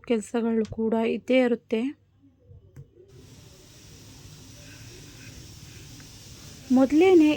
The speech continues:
ಎಲ್ಲ ಕೆಲಸನೂ ಮುಗಿಸ್ಕೊಂಡಿದ್ವಿ. ಆದರೆ ಈ ಚಿಕ್ಕ ಪುಟ್ಟ ಕೆಲಸ, ಟಿ ವಿ ಹತ್ರ ಕ್ಲೀನ್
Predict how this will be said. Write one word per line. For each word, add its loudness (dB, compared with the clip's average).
ಎಲ್ಲ 0
ಕೆಲಸನೂ -2
ಮುಗಿಸ್ಕೊಂಡಿದ್ವಿ. -4
ಆದರೆ -2
ಈ -2
ಚಿಕ್ಕ -6
ಪುಟ್ಟ -6
ಕೆಲಸ, -4
ಟಿ 2
ವಿ 2
ಹತ್ರ -6
ಕ್ಲೀನ್ -2